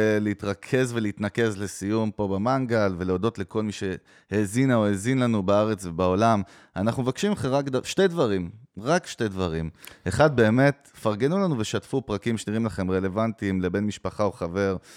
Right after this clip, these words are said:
או מישהו, קולגה לעבודה, שנראה לכם, "אוקיי, את הפרק הזה אתה צריך לשמוע." אנחנו סך הכל מייצרים את התוכן הזה על מנת שנוכל להפיץ ולשתף אותו ולתת באמת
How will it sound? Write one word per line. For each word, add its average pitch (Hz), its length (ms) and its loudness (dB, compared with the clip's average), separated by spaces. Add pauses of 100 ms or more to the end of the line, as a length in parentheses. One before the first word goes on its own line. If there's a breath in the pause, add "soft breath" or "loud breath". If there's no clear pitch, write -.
(300 loud breath)
או 92 680 2
מישהו, 117 480 2
קולגה 120 420 2
לעבודה, 101 480 4
שנראה 110 260 0
לכם, 110 260 -2
"אוקיי, 113 220 -2
את - 80 -8
הפרק 104 300 -2
הזה 101 60 0
אתה 101 100 -4
צריך 101 200 -10
לשמוע." 104 400 0 (380 loud breath)
אנחנו 104 280 0
סך 110 160 -2
הכל 120 120 -2
מייצרים 110 300 -2
את 90 60 -6
התוכן 107 280 -4
הזה 92 160 -2
על 90 60 -2
מנת 90 280 0
שנוכל 95 680 -4
להפיץ 98 460 -2
ולשתף 113 440 -4
אותו 117 200 0
ולתת 95 240 0
באמת 104 240 0